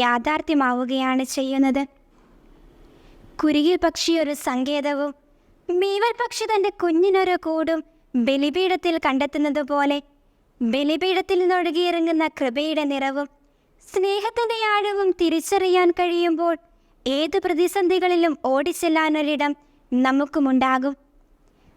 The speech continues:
ബലിപീഠത്തോട് ചേർന്ന് നിന്ന് ബലമുള്ളവൻ്റെ കരം പിടിച്ച് ബലഹീനതകളെ ബലമാക്കാൻ നമുക്കും പരിശ്രമിക്കാം.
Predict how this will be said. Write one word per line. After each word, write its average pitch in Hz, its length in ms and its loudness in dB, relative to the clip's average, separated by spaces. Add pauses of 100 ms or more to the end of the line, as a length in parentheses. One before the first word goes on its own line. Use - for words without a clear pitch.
(340)
ബലിപീഠത്തോട് 330 760 0 (100)
ചേർന്ന് 320 420 0
നിന്ന് 311 240 0 (480)
ബലമുള്ളവൻ്റെ 427 1000 0
കരം 359 260 2
പിടിച്ച് 370 440 0 (400)
ബലഹീനതകളെ 320 1080 2 (120)
ബലമാക്കാൻ 277 600 2 (500)
നമുക്കും 269 380 2 (120)
പരിശ്രമിക്കാം. 269 760 0